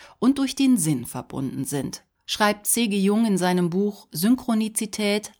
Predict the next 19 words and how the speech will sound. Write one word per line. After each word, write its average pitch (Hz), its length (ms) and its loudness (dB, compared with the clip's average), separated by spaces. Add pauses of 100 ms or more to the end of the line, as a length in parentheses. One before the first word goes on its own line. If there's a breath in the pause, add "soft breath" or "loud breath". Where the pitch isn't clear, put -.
Akausalität 175 1200 -2
und 190 200 -6
Okkultismus. - 840 -4 (1200 loud breath)
Letzte 226 400 -2
Woche 214 460 -2
wurden 226 260 -2
fast - 360 -8
zeitgleich - 720 -6
Vorwürfe 180 680 -6
des - 200 -4
Machtmissbrauchs 156 1080 -2
gegen 185 240 -2
den 180 180 2
Intendanten 185 680 0
der 190 100 0
Berliner 170 480 0
Volksbühne 185 840 -2
Klaus 160 440 -4
Dörr 180 340 -2